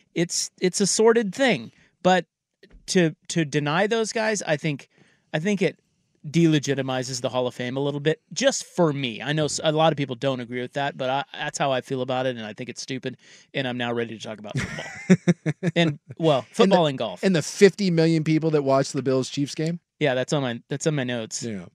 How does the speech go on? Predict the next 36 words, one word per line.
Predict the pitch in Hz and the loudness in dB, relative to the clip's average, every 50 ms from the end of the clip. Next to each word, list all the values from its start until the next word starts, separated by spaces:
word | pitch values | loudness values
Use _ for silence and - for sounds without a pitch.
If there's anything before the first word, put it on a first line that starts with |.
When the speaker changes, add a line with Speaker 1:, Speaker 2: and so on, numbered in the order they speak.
| _ - | _ 0
Speaker 1:
Uh, | 160 | 0
I'm | 160 160 160 | 2 2 2
looking | 185 202 - 208 151 | 0 0 0 0 0
here | 139 147 143 139 | 0 0 -2 -2
at, | 131 120 - - - | -4 -6 -8 -8 -8
uh, | 127 120 117 113 113 110 113 - - _ _ _ _ | -6 -6 -6 -8 -10 -12 -16 -18 -20 _ _ _ _
who's | - 135 123 120 | -16 -14 -14 -16
this? | - 117 - - - _ _ _ _ _ _ - | -18 -18 -20 -20 -20 _ _ _ _ _ _ 2
Oh, | 156 139 123 117 - _ _ _ - | 2 2 2 0 -6 _ _ _ -12
Pudge. | - 127 123 120 117 120 123 127 - - _ _ _ _ _ _ _ _ _ _ _ - | -8 -6 -6 -4 -6 -6 -8 -10 -16 -20 _ _ _ _ _ _ _ _ _ _ _ -8
I | 170 | -6
just | 151 - | -4 -4
wanted | 147 131 123 120 | -4 -4 -4 -6
to | 113 113 | -6 -6
look | 120 123 - 135 | -8 -8 -6 -8
at | 120 | -8
his | 131 131 113 | -8 -8 -8
numbers. | 127 123 117 117 120 123 135 147 147 - - _ - | -10 -12 -12 -12 -12 -10 -10 -10 -12 -14 -14 _ -2
Speaker 2:
Yeah. | 147 120 107 92 _ _ _ _ _ _ _ _ _ _ _ _ _ _ _ _ _ _ _ _ _ _ _ _ _ - - _ _ _ _ _ _ _ _ _ - | -2 -2 -2 -4 _ _ _ _ _ _ _ _ _ _ _ _ _ _ _ _ _ _ _ _ _ _ _ _ _ -20 -20 _ _ _ _ _ _ _ _ _ -4
Speaker 1:
The | 156 156 | 0 2
year | 160 175 180 | 4 4 6
he | 170 | 4
won | 160 160 160 151 | 4 2 2 0
the | 147 143 | 0 0
M | 147 151 | 0 0
V | 143 147 143 135 | 0 -2 -4 -6
P. | - - - 151 147 139 131 123 123 123 117 - _ _ _ _ _ | -8 -8 -4 -2 -2 -2 -2 -4 -6 -6 -10 -12 _ _ _ _ _
Yeah, | 208 220 226 214 208 - - | 2 2 2 2 0 -2 -2
I | 214 | -2
mean, | 233 247 240 | 0 2 4
his | 330 453 359 330 | 4 2 2 2
numbers | 269 233 214 214 208 180 - | 2 4 6 6 4 4 4
are | 160 - | 0 -2
kind | - - - 175 190 196 196 | -2 -4 -2 0 2 2 2
of | 180 143 139 | 2 2 2
like, | 147 139 139 135 131 - - | 2 2 2 0 -2 -4 -10